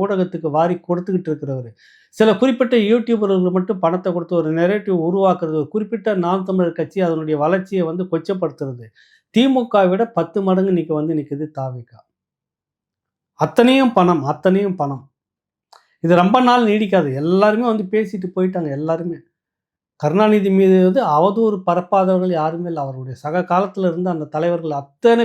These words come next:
பேரும் மாபெரும் அவதூறு குற்றச்சாட்டு சொல்லிட்டு தான் போனாங்க. அதையும் தாண்டி நின்றாரு. எம் ஜி ஆர் அவர்கள் முதலமைச்சராக இருந்தபோது சரி, அதுக்கு அதிகாரத்துல வந்துட்டு இருக்கும்போது அவர் வந்து செல்வாக்கா இருந்த அந்த காலகட்டத்துல அவருக்கு போட்டியாகவே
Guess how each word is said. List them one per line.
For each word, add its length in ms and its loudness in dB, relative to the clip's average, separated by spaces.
பேரும் 320 0
மாபெரும் 560 0
அவதூறு 400 0
குற்றச்சாட்டு 460 -8
சொல்லிட்டு 320 -8
தான் 160 -6
போனாங்க. 260 -12
அதையும் 460 4
தாண்டி 340 2
நின்றாரு. 360 0
எம் 200 6
ஜி 140 6
ஆர் 120 6
அவர்கள் 360 4
முதலமைச்சராக 680 0
இருந்தபோது 500 0
சரி, 240 -2
அதுக்கு 220 0
அதிகாரத்துல 500 0
வந்துட்டு 280 -4
இருக்கும்போது 420 -2
அவர் 160 0
வந்து 220 -2
செல்வாக்கா 400 0
இருந்த 200 0
அந்த 160 -4
காலகட்டத்துல 580 -2
அவருக்கு 360 2
போட்டியாகவே 640 0